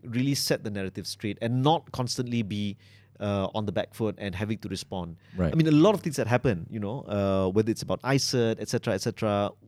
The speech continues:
Speaker 1: was really because there was no coordination. Pakatan Harapan rarely met
Speaker 2: Mm-hmm.
Speaker 1: as a political entity.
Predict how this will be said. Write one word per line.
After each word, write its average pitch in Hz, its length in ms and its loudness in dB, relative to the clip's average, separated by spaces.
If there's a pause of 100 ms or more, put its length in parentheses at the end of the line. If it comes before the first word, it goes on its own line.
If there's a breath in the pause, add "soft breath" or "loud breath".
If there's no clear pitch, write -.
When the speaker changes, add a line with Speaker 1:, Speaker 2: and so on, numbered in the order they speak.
(100)
Speaker 1:
was 139 260 0
really 175 260 -2
because 139 400 0
there 131 120 2
was 123 140 0
no 127 160 0
coordination. 113 540 -8
Pakatan 160 400 -8
Harapan 139 400 -4
rarely 135 360 -4
met 123 260 -8 (220)
Speaker 2:
Mm-hmm. 101 200 8 (100)
Speaker 1:
as 127 200 2
a 131 60 4
political 131 560 -2
entity. 113 480 -6